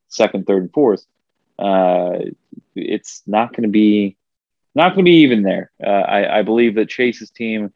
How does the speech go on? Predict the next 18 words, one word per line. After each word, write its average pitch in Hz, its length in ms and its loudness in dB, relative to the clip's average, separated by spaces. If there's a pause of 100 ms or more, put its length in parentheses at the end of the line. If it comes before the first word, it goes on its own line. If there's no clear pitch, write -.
(540)
has 110 200 4
already 131 340 4
had 110 220 -2
a 98 80 -4
head 98 220 -6
start 92 440 -8
here 90 360 -4 (400)
going 104 300 2
into 92 120 -2
the 90 100 -4
draft. 107 440 2
It's, - 240 -12 (420)
it's 101 240 0
his, 120 680 2 (400)
uh, 95 300 -2
season 143 960 -4
to 117 180 0
lose. 202 720 2